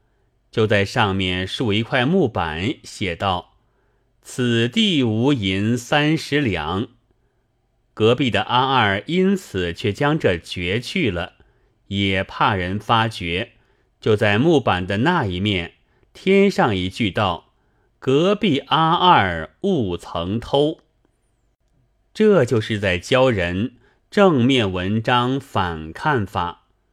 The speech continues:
但我们日日所见的文章却不能这么简单，有明说要做，其实不做的；有明说不做，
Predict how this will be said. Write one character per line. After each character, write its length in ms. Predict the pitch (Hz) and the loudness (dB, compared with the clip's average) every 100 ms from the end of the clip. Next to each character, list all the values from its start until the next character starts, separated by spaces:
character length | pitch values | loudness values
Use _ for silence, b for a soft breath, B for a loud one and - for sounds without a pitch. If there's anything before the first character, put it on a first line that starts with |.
| _ _ _ _ _ _ _ _ _ _ _ | _ _ _ _ _ _ _ _ _ _ _
但 260 | 101 95 92 | -4 -2 -2
我 160 | 92 | -2
们 240 | 90 92 98 | -2 -2 -2
日 260 | 147 185 | -2 -2
日 200 | 139 139 | -2 -2
所 380 | 104 - 98 87 | -2 -4 -4 -4
见 200 | - 123 | -4 -4
的 120 | 98 87 | -2 -4
文 300 | 87 95 104 | -4 -4 -2
章 340 | 117 120 135 | 0 0 -2
却 360 | - - 92 85 | -6 -6 -6 -4
不 180 | - | -4
能 240 | 95 85 95 | -4 -4 -4
这 160 | 139 | -4
么 140 | 110 87 | -4 -6
简 420 | - 101 87 80 | -8 -6 -6 -8
单， 380 | 95 107 127 - _ _ _ _ _ _ _ _ _ | -4 -2 -4 -8 _ _ _ _ _ _ _ _ _
有 540 | 104 101 95 95 101 - | -4 0 0 0 -2 -4
明 420 | 110 117 123 196 | -2 0 2 0
说 300 | 202 196 180 | -2 0 2
要 300 | 175 160 98 | 2 0 -2
做， 460 | 90 151 98 76 - | -2 0 0 -2 -12
其 240 | - - 110 | -14 -6 -4
实 160 | - | -4
不 300 | 127 - 87 | -8 -8 -8
做 280 | 107 165 98 | -2 0 0
的； 260 | 85 85 - _ _ _ _ _ _ _ - | -2 -10 -12 _ _ _ _ _ _ _ -6
有 380 | 135 139 139 | 0 2 2
明 380 | 135 143 170 233 | 2 0 2 0
说 220 | 233 226 | 0 0
不 260 | 214 101 127 | 0 0 -2
做， 560 | - 196 107 85 78 | 2 2 2 0 -6